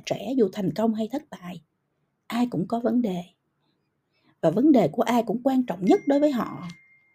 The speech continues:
Vấn đề của, của ai cũng có vẻ như là nghiệt ngã nhất trong mắt họ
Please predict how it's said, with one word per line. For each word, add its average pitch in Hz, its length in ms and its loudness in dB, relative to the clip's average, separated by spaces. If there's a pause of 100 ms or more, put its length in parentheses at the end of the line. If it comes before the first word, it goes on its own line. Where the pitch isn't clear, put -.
(1400)
Vấn 302 140 0
đề 226 220 0
của, 170 140 -2
của - 160 -8
ai 226 300 -4
cũng 196 140 -10
có 277 100 -2
vẻ 247 200 -4
như 254 140 2
là 220 100 2
nghiệt 170 280 4
ngã 180 260 -2
nhất 415 180 4 (1120)
trong 240 180 4
mắt 311 180 6
họ - 360 -8